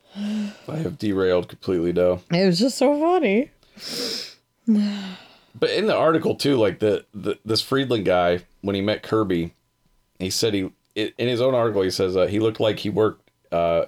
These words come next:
Speaker 1: in a factory, in, in a girdle factory. Like, he was just, like, a very workmanlike person, and
Speaker 2: I don't know what someone who works in a girdle factory looks like.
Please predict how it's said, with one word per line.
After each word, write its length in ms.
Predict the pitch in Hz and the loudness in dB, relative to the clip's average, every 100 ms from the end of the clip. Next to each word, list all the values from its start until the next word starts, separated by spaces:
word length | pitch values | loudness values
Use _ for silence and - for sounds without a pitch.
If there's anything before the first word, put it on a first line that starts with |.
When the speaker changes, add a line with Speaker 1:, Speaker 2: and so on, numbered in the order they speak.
| - | -2
Speaker 1:
in 100 | 90 | -4
a 60 | |
factory, 480 | 85 95 95 95 82 | -2 -2 0 0 0
in, 240 | 71 98 101 | 2 0 0
in 160 | 110 | -4
a 60 | 98 | -4
girdle 400 | 90 135 127 95 | 0 0 2 0
factory. 560 | 104 80 - 87 76 - _ _ _ - | 0 0 0 -2 -2 -6 _ _ _ -14
Like, 120 | - | -4
he 100 | 95 | -2
was 100 | 90 | -2
just, 180 | 101 - | -2 -2
like, 160 | 98 | -4
a 40 | 87 | 0
very 260 | 95 92 | 0 2
workmanlike 680 | 85 95 92 101 90 90 82 | 0 -2 -2 -4 -2 -2 -4
person, 460 | 87 82 - 92 | -4 -2 -2 -2
and 220 | 85 76 87 _ - - _ - _ _ - | -4 -6 -10 _ -20 -20 _ -20 _ _ -4
Speaker 2:
I 60 | 175 | 0
don't 220 | 226 190 | 2 2
know 80 | 170 | 2
what 180 | 180 | 0
someone 300 | 170 175 180 | 0 0 0
who 80 | 151 | 0
works 280 | 160 170 170 | 0 -2 -4
in 40 | 170 | -6
a 60 | |
girdle 400 | 139 120 180 208 | -4 0 2 2
factory 560 | 165 156 147 - 165 160 | 0 -4 -4 -4 -2 -2
looks 300 | 165 202 - | -2 -4 -4
like. 400 | 190 165 151 - | -2 -2 -4 -12